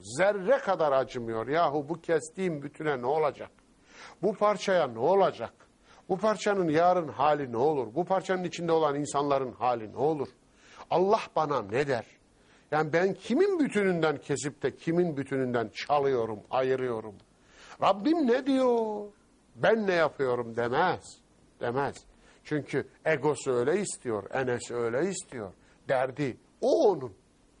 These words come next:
O nedenle şeytanın dürbününü taşır elinde.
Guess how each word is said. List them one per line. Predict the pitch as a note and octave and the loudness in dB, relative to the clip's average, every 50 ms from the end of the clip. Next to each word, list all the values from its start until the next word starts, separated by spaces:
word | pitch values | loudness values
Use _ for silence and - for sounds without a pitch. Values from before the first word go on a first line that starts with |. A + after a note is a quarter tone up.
| _ _ _ _ _ _ _ _ _ _ _ _ _ _ _ _ _ - - | _ _ _ _ _ _ _ _ _ _ _ _ _ _ _ _ _ -4 0
O | D3+ E3 F3 | 2 4 4
nedenle | F3+ E3 D#3 E3 D#3+ E3 F#3+ A3+ A3 - - - _ | 4 4 2 2 2 2 0 0 -2 -4 -14 -20 _
şeytanın | - - F3+ E3+ E3 F3+ F3+ G3+ A#3+ A3+ F#3 | -4 -2 -2 -2 0 0 0 2 2 2 2
dürbününü | F3 F3+ E3 D#3+ F#3 F3+ F#3+ A3 G3 | 2 0 2 2 0 0 0 -4 -4
taşır | - D#3 B2+ - - B2+ | -4 -4 -4 -2 -2 0
elinde. | A#2+ A2 G#2 G2+ F#2 F#2 - F#2 D#2+ | 0 0 -2 -4 -10 -10 -12 -12 -14